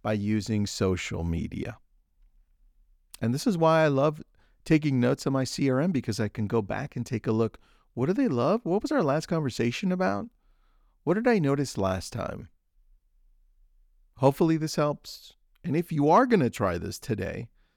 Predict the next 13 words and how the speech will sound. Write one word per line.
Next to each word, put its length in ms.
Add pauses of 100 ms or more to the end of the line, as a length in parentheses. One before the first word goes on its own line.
(500)
I 100
would 160
suggest 600
you 100
do 180
this 300 (400)
with 420
people 540
that 140
are 100
closest 520
to 80
you 360